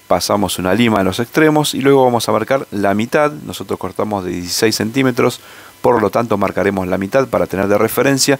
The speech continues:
y así comenzar a hacer una especie de curvatura.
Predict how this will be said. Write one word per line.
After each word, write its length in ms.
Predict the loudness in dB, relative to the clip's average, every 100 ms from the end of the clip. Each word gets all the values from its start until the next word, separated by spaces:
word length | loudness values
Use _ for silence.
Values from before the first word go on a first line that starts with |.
| -4 -20 -10
y 80 | -2
así 220 | 0 0
comenzar 540 | 0 0 2 2 0 0
a 120 | 0
hacer 240 | -2 -2 -2
una 180 | -2
especie 400 | -4 -4 -6 -2
de 100 | -4
curvatura. 580 | 0 2 2 4 2 2